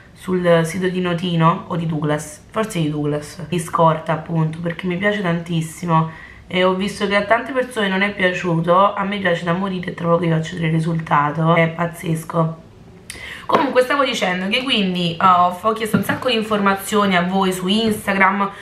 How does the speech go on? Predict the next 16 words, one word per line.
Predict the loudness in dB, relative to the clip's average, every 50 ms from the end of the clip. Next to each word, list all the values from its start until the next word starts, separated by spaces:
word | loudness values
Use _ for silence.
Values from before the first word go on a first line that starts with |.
| -18 -20 -20 -14 -4
co-, | -2 0 2 4 4 4
con | 4 4
la | 4 4
vostra | 4 2 -2 -4 -8
esperienza, | -10 -6 -4 -2 0 0 2 2 2 2 2 0 -2 0 2 2 4 4 2 0 -2
e | -2 -2 -2 0 2 2 2
ho | 2
detto: | 2 0 0 0 2
"Vabbè | 2 2 4 4 4 4 4 4
sì, | 2 -2 -4 -4 -2
poi | 0 0 0
vediamo, | 0 0 2 4 4 4 2 0
poi | -2 -4 -4 -4
vediamo, | -2 0 0 0 2 2
poi | 0 0
vediamo". | 0 -2 2 2 4 4 4 4 2 0 0 -2 -2 -4